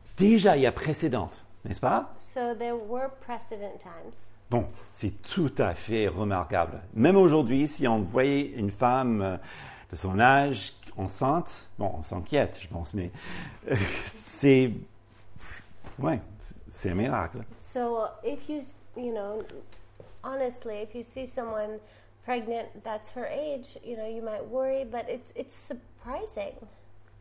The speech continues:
Speaker 1: OK. La naissance du Christ, le, la grossesse de Marie, ça c'est sur notre niveau.
Speaker 2: But Mary's pregnancy, that's a completely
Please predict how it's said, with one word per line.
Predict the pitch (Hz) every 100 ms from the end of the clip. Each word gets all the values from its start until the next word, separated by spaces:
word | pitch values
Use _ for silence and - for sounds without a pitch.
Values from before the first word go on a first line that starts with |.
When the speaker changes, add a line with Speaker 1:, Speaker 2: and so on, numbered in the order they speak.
| -
Speaker 1:
OK. | 107 120 82 - - - - - - - - - -
La | 87
naissance | 107 117 123 98
du | 98
Christ, | - 175 214 226 - - - - - - - - - - - 143 - - - - - - - - - - -
le, | 104 95 92
la | 92 90
grossesse | 87 143 147 127
de | 113
Marie, | 104 120 135 190 - - - - - - -
ça | - 156
c'est | 196
sur | 175 - 123
notre | 113 117 117
niveau. | 101 95 107 73 - - - - - -
Speaker 2:
But | 247 240 - - - - -
Mary's | 220 233 285 349 294 220 208 - - - -
pregnancy, | 220 202 208 202 220 214
that's | 233 247
a | 247
completely | 226 226 - 254 208 214 196